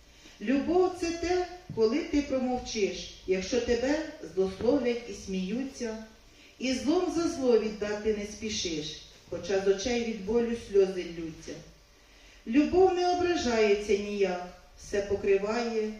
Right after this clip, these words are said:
все покірно зносить. Вона з'єд-, з'єднає зламаний контакт і першою пробачення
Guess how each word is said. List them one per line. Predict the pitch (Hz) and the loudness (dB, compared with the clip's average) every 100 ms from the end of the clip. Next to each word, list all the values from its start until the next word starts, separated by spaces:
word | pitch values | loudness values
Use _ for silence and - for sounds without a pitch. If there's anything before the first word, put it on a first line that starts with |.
| - | -16
все | - 269 269 | -6 -4 -2
покірно | 269 - 247 240 240 233 | -4 -4 -2 0 0 -2
зносить. | 196 202 190 185 147 156 - - _ _ - - - - | -2 -2 -2 -4 -8 -10 -14 -20 _ _ -20 -20 -20 -6
Вона | 185 202 226 262 | -2 0 0 0
з'єд-, | 202 196 214 208 202 185 | -2 0 0 0 -14 -6
з'єднає | 220 262 240 277 277 254 | -2 0 0 0 2 0
зламаний | 202 220 262 254 247 247 | -2 0 0 0 -2 -2
контакт | 233 214 220 226 233 - - - | -2 -4 -2 -6 -6 -12 -18 -10
і | 196 | -6
першою | 190 220 277 - 269 254 | -4 0 0 0 -4 -4
пробачення | 254 240 196 190 180 180 | -2 -2 0 -2 -4 -8